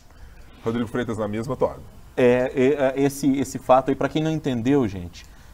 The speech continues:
Speaker 2: foi uma discussão sobre o regime de recuperação fiscal no estado do Rio Grande do Sul.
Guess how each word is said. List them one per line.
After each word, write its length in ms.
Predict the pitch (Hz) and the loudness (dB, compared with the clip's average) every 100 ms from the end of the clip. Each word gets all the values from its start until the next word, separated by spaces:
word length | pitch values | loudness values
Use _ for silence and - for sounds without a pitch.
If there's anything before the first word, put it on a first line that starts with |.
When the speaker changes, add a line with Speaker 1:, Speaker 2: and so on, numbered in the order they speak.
| - - | -12 -2
Speaker 2:
foi 100 | 123 | -2
uma 100 | 135 | -2
discussão 520 | - 135 - 127 123 | -6 -10 -4 -4 -4
sobre 220 | 123 113 | -6 -4
o 40 | |
regime 340 | 113 104 120 123 | -2 -2 -4 -4
de 60 | |
recuperação 560 | 127 110 110 104 - 107 | -6 -6 -4 -4 -4 -10
fiscal 480 | - 104 - 104 104 | -10 -12 -4 -2 -2
no 60 | |
estado 300 | 98 - 104 | -6 -6 -6
do 40 | 98 | -4
Rio 140 | 101 | -8
Grande 240 | 95 95 95 | -8 -8 -10
do 100 | 92 | -14
Sul. 340 | - 113 | -8 -6